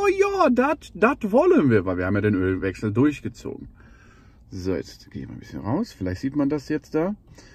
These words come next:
Und, yep, der Ölwechsel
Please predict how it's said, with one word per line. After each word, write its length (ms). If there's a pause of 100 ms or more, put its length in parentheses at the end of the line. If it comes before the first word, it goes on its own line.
(240)
Und, 340 (540)
yep, 360 (1300)
der 120
Ölwechsel 640